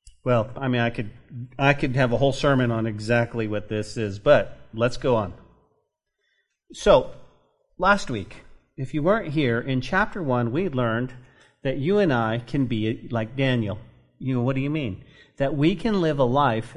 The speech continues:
faithful to the Lord, even in the face of all extraordinary pressure that this world puts on us in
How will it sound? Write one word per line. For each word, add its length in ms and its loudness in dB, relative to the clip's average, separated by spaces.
faithful 640 -4
to 160 -6
the 140 -2
Lord, 500 2
even 320 -4
in 120 -2
the 100 -2
face 500 -2
of 260 -6
all 640 2
extraordinary 840 -2
pressure 460 -4
that 180 -4
this 200 -8
world 280 -4
puts 260 -6
on 220 2
us 220 -4
in 180 -2